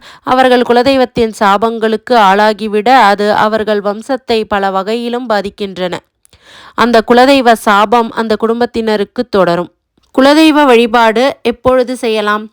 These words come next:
கிராம கோவில் திருவிழா மற்றும் முக்கிய பண்டிகை திருவிழா நாட்களிலும் குலதெய்வ சிறப்பு பூஜைகளை ஒன்றாக இணைந்து செய்வதுண்டு.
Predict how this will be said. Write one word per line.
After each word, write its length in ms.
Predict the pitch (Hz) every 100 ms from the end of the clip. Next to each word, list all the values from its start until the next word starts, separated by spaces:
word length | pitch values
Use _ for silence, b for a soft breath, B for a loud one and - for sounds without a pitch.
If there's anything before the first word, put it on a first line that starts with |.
| _
கிராம 460 | - 208 202 240 277
கோவில் 480 | 269 233 233 262 247
திருவிழா 460 | 233 220 226 220 233
மற்றும் 400 | 254 226 - 214
முக்கிய 320 | 208 - 262
பண்டிகை 440 | 269 233 220 226 226
திருவிழா 440 | 233 226 226 233 226
நாட்களிலும் 720 | 208 196 - 220 214 233 269
குலதெய்வ 540 | 214 220 233 269 247 233
சிறப்பு 400 | 220 214 220 226
பூஜைகளை 560 | 226 220 226 226 220 208
ஒன்றாக 540 | 190 196 220 220 240
இணைந்து 420 | 233 208 214 226
செய்வதுண்டு. 680 | 254 214 208 214 196 185